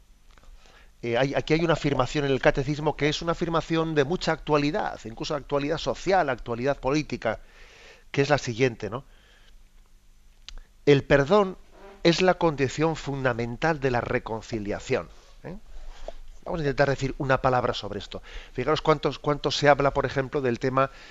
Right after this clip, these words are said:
de los procesos de pacificación en torno al terrorismo, ¿no? Cuánto se habla, cuánto se ha hablado de, bueno, pues de cómo llegar,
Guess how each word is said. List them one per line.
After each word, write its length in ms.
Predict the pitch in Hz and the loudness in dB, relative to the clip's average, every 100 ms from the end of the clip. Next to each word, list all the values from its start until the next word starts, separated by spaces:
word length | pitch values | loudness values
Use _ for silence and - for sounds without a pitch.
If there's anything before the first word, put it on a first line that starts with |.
| - - - | -20 -20 -12
de 140 | 110 123 | -2 0
los 160 | 131 | 0
procesos 560 | - 127 135 135 143 127 | 0 -2 0 -2 -2 -2
de 100 | 135 | 0
pacificación 960 | 135 123 113 - 120 - 110 - 147 | 2 0 -4 -6 -6 -4 -6 2 2
en 160 | 127 120 | 2 0
torno 280 | 135 120 123 | 2 2 2
al 120 | 120 | 2
terrorismo, 640 | 123 113 110 151 104 104 | -2 -4 -4 -4 -6 -8
¿no? 160 | 131 185 - - - - - - - - _ _ _ - - 110 110 110 | -8 -12 -20 -20 -20 -20 -20 -20 -20 -20 _ _ _ -20 -18 -16 -16 -8
Cuánto 300 | - 127 135 | -2 0 0
se 180 | - 131 | 0 0
habla, 380 | 123 131 147 - - _ _ - 82 92 71 - | 2 2 2 -2 -16 _ _ -20 -20 -20 -20 -10
cuánto 220 | 120 113 | -10 -8
se 100 | - | -4
ha 60 | 120 | 0
hablado 320 | 123 123 131 | 2 2 0
de, 200 | 120 95 | 0 -4
bueno, 240 | 104 120 - | -8 -8 -8
pues 160 | 107 95 | -14 -10
de 120 | - | -4
cómo 260 | 143 135 | 0 2
llegar, 400 | 127 127 135 135 | 2 6 6 4